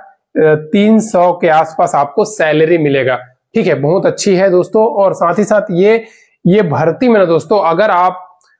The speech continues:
आ, फॉर्म अप्लाई करते हैं तो आपको जो पोस्ट कहाँ मिलेगा दोस्तों, तो ये चेन्नई में है दोस्तों, चेन्नई एयरपोर्ट चेन्नई का दोस्तों। ठीक है, मैं सीधा सिंपल से लोकेशन भी बता दे रहा हूँ आप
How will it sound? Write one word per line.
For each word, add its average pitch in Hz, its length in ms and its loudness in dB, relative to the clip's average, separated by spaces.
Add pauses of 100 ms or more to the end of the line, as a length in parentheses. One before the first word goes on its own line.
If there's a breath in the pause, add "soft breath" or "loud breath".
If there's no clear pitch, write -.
(120)
आ, 143 300 0 (220)
फॉर्म 185 300 0
अप्लाई 170 340 0
करते 156 320 -2
हैं 180 240 0
तो 185 100 -2 (180)
आपको 190 640 0
जो 202 140 0 (180)
पोस्ट 190 380 0
कहाँ 185 200 -2
मिलेगा 147 320 0
दोस्तों, 131 320 -4
तो 185 80 -2
ये 185 220 2
चेन्नई 175 640 0
में 180 140 0
है 131 180 -2
दोस्तों, 127 320 -10 (640)
चेन्नई 180 360 2
एयरपोर्ट 180 420 0
चेन्नई 147 380 0
का 120 120 -4
दोस्तों। 117 340 -8 (140)
ठीक 214 120 0
है, 175 80 0
मैं 160 140 0
सीधा 196 260 0
सिंपल 170 340 -2
से 175 120 -2
लोकेशन 160 420 0
भी 160 60 0
बता 143 280 -4
दे 127 100 -2
रहा 131 100 0
हूँ 127 80 0
आप 127 100 -8